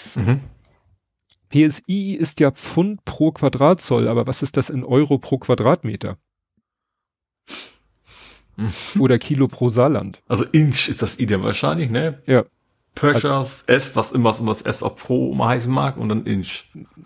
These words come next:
Speaker 1: Squ-, ah, Square Inch wahrscheinlich.
Speaker 2: Square
Speaker 1: S I.
Speaker 2: Inch. S I ist
Speaker 1: Ja.
Speaker 2: Square Inch. Das sind ja alles, da kann ja, kann man sich ja kein Mensch was drunter vorstellen. Dann geht's noch mal um Polizeigewalt, ein M R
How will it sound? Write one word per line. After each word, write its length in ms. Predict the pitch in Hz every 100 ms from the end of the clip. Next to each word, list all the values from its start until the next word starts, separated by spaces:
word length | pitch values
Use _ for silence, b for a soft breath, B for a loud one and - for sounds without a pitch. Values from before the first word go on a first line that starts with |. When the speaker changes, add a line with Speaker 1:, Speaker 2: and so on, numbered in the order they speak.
| - - -
Speaker 1:
Squ-, 220 | - 180
ah, 60 | -
Square 320 | - 165 160
Inch 340 | 113 92 -
wahrscheinlich. 340 | 101 - 98 -
Speaker 2:
Square 180 | 185
Speaker 1:
S 80 | 123
I. 160 | 104 107
Speaker 2:
Inch. 80 | 127
S 140 | -
I 160 | 156 165
ist 80 | 190
Speaker 1:
Ja. 100 | -
Speaker 2:
Square 220 | 135 123
Inch. 340 | 110 101 - - -
Das 160 | 117 -
sind 120 | 110
ja 120 | 117
alles, 340 | 107 110 - 110
da 100 | 117
kann 240 | - 127
ja, 160 | 117 -
kann 160 | 180
man 180 | 156 120
sich 200 | 110 113
ja 80 | - -
kein 240 | - 156
Mensch 180 | 113 107
was 120 | 107
drunter 220 | - 113 -
vorstellen. 360 | - - 117 B B B B B B _
Dann 600 | 139 135 135 135 135 127
geht's 220 | 127 123
noch 160 | 131 117
mal 220 | 117 117
um 220 | 123 110 104
Polizeigewalt, 1120 | 117 117 - 156 175 180 175 170 170 170 151
ein 200 | 117 113
M 300 | - 131 131
R 260 | 131 117